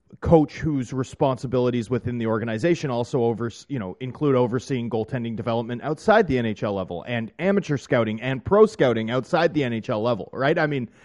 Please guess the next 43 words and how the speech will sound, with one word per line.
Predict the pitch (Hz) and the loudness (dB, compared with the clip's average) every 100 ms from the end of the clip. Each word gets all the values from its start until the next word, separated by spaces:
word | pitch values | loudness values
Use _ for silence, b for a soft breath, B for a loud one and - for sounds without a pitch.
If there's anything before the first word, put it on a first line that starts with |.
| b b | b b
the, | 135 135 131 | 0 0 2
as | 151 | 2
an | 147 | 2
example, | 135 170 180 143 | 0 0 0 0
like, | 117 104 | -2 -4
when | - 147 | -4 -4
the | 135 | -2
club | - 156 135 123 _ | 2 2 2 -4 _
traded | - 156 147 | 4 4 4
for | 131 | -4
Spencer | - - 147 143 | -6 -2 -2 -2
Martin, | 120 135 107 85 - _ _ _ _ _ _ - | -2 -2 -4 -10 -12 _ _ _ _ _ _ -6
and | 160 | 2
we | 156 | 6
all | 147 | 6
know | 143 123 | 4 2
that | 120 | 2
went | 113 110 | 0 0
well, | 143 160 104 92 b b b - | 2 2 2 -6 b b b -16
th-, | 147 | -8
you | 160 | -8
know, | 87 95 - | -8 -12 -6
it, | 143 160 | -6 0
not | 170 175 | 0 0
that, | 165 | -2
not | 160 156 151 | 0 0 2
that | 139 | -2
Clark | 156 139 - | 2 0 2
was, | 139 | 0
like, | 117 110 | 0 -4
suggesting | - 151 131 139 151 160 123 | -4 -6 -2 0 0 -2 -2
guys, | 98 120 | -2 -2
but | - 131 | -2 2
there | 147 | 4
was, | 143 117 | 4 4
like, | 131 120 | 0 2
a | |
list | 120 131 151 - - | 0 4 2 2 2
of | 127 107 | 2 2
six | - 165 - | -4 -6 -4
or | 139 | -4
seven | 156 131 120 | 0 0 0
guys | 123 139 98 104 139 - | 0 0 0 -4 -8 -14